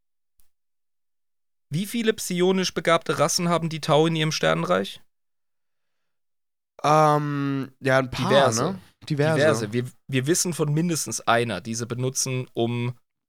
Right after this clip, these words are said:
Speaker 2: Die
Speaker 1: auch,
Speaker 2: Raumfahrt.
Speaker 1: äh, die Raumfahrt zu bewerkstelligen, et cetera. Äh, um ihren Proto-Warp-Shit zu machen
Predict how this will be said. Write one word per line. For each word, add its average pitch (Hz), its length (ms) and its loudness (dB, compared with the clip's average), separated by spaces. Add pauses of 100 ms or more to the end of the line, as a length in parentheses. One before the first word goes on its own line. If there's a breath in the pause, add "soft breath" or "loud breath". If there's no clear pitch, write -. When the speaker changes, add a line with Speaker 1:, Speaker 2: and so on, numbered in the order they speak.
(260)
Speaker 2:
Die 123 80 -4
Speaker 1:
auch, 113 80 6
Speaker 2:
Raumfahrt. 127 400 4
Speaker 1:
äh, 104 260 -2 (720)
die 127 40 -4
Raumfahrt 113 540 0
zu 101 420 -8
bewerkstelligen, 98 600 -4
et 80 120 -10
cetera. - 320 -12 (1500 loud breath)
Äh, 120 340 4
um 135 140 0
ihren 127 300 0
Proto-Warp-Shit 120 1900 -2
zu - 140 -6
machen 104 420 -8